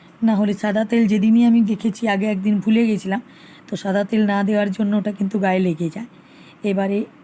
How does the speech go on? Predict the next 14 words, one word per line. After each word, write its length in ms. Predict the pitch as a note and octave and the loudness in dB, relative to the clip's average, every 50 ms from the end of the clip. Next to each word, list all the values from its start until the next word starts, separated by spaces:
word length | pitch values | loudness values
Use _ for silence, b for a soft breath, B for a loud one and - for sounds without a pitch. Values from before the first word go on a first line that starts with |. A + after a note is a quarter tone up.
| - - A3+ | -8 -4 0
ডিমটা 360 | G3 A3 A3+ A3+ G#3+ A3 A3+ | 2 2 2 2 2 0 0
ভেজে 360 | G3 F#3+ G#3 G3+ F3+ A3 A3 | 0 0 0 0 0 0 0
ওই 140 | A3+ A3 G#3+ G#3+ B B B B B B B - - - - - - - | 0 0 -2 -2 B B B B B B B -20 -20 -20 -20 -20 -20 -16
সো-, 280 | - - C4 C#4 C#4+ - - | -10 -8 -8 -8 -4 -2 -2
মানে 240 | A3+ B3+ A3 G3+ G3+ | 0 0 2 0 0
ভেজিটেবলসগুলো 760 | F#3+ G3+ G3 G3 F#3+ - G#3+ G#3+ G#3+ G3 B3+ C4+ G#3+ G#3+ A3 A3 | 0 0 -2 -2 -2 0 0 0 0 -2 -2 -2 -2 0 0 -2
স-, 140 | F3 - - - - - - | -2 -6 -12 -20 -20 -12 -8
একদিকেই 460 | - G#3+ F#3+ G3 F#3 G#3 F#3 A3 A3 G#3 | -4 -4 -2 -2 -2 -2 -2 0 0 0
রেখেছিলাম, 480 | G3+ F#3 - G3+ F3+ - A3 A3+ - - - | -2 -2 -4 -4 -4 -2 -2 -4 -4 -4 -4
ওগুলো 200 | A#3 G3 G3+ G#3 G3+ | -2 -2 0 -2 -2
সব 220 | - - G#3+ A3 | -2 -2 -2 0
একসাথেই 440 | A#3+ F#3 - - - G3 F#3+ - A3+ A#3 | 0 -2 -4 -6 -8 -8 -4 -2 0 2
আমি 140 | A3 A#3 | 2 2
অ্যাড 160 | A3 F3+ E3+ | 2 0 -2